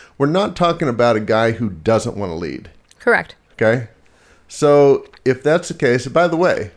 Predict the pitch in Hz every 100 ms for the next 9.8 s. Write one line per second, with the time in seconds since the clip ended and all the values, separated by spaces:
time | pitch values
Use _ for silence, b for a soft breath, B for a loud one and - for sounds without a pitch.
0 | _ 143 151 139 - 127 127 127 113 123
1 | 117 127 143 120 131 120 120 156 160 113
2 | 113 117 110 104 - b b b - 131
3 | 131 127 113 131 151 139 - 110 117 -
4 | 131 123 127 127 - _ _ _ _ _
5 | - 135 170 196 190 151 151 147 131 -
6 | 120 120 120 110 120 117 113 - - -
7 | - b b b b b - 117 - 131
8 | 123 - 113 104 95 104 135 196 160 165
9 | 127 101 110 110 117 117 113